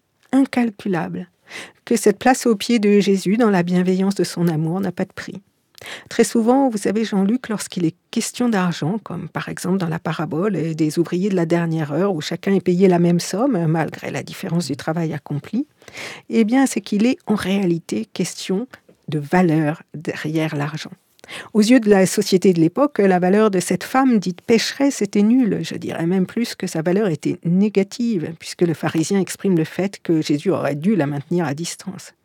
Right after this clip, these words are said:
C'était une femme de mauvaise vie, une femme qui ne valait rien. Le parfum est alors pour elle le prix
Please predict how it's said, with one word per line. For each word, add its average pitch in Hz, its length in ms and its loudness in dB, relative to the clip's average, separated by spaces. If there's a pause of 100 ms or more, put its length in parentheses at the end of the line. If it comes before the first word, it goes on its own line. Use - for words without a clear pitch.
(300)
C'était 220 220 4
une 208 180 4
femme 240 220 4
de 220 80 6
mauvaise 233 400 6
vie, 269 80 2
une 190 140 2
femme 202 340 -2 (540)
qui 170 140 -6
ne 147 120 -2
valait 151 320 -2 (140)
rien. 156 200 -8 (920)
Le 175 100 2
parfum 208 380 0
est 190 180 2
alors 185 240 2
pour 165 200 -4
elle 196 180 2
le 185 100 4
prix 196 300 -4